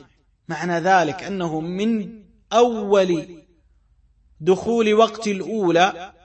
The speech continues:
إلى آخر الوقت في الثانية يجوز له في هذا الوقت أن يجمع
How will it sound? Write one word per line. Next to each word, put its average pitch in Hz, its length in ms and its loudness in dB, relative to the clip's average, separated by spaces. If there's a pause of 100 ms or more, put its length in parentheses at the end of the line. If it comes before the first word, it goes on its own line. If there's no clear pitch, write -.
(600)
إلى 202 220 2
آخر 202 760 2 (600)
الوقت 214 480 2
في 196 100 -6
الثانية 226 840 -2 (120)
يجوز 226 420 2
له 214 300 2
في 196 200 -2
هذا 202 280 4
الوقت 208 320 -2
أن 190 140 -6
يجمع 185 760 -4